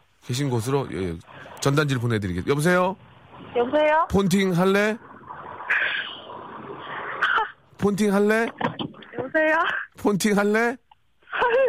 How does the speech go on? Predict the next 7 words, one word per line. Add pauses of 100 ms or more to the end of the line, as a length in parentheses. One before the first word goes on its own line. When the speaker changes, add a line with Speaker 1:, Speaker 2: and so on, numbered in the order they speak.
(960)
Speaker 1:
할래,
안
할래? (360)
Speaker 2:
할래. (460)
Speaker 1:
<laughs>
자신이
없으니까